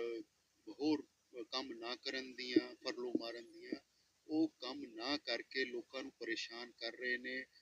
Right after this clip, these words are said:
ਕਈ-ਕਈ ਸਾਲ ਸੜਕਾਂ ਨਹੀਂ ਬਣਦੀਆਂ, ਲੋਕ ਪਰੇਸ਼ਾਨ ਰਹਿੰਦੇ ਨੇ,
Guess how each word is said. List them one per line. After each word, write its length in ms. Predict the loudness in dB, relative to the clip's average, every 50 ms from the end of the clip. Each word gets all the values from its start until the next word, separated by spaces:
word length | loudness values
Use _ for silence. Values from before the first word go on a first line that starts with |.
| _ 2
ਕਈ-ਕਈ 440 | 6 8 8 8 6 6 4 4 4 2
ਸਾਲ 520 | 0 0 2 6 8 8 8 8 6 2 -4 _ -6
ਸੜਕਾਂ 460 | -4 -2 -2 -2 -2 -2 -2 -2 0
ਨਹੀਂ 180 | 2 2 2 2
ਬਣਦੀਆਂ, 480 | 2 0 -2 -4 -4 -4 -2 -2 -2 -4 -6 _ _ _ -12 -12 -12 _ _ _ _ _ _ _ _ -4
ਲੋਕ 200 | 0 0 0 0 -2
ਪਰੇਸ਼ਾਨ 520 | 0 2 2 2 2 0 0 0 -2 0 0
ਰਹਿੰਦੇ 340 | 0 0 4 6 6 6
ਨੇ, 240 | 8 6 4 2 2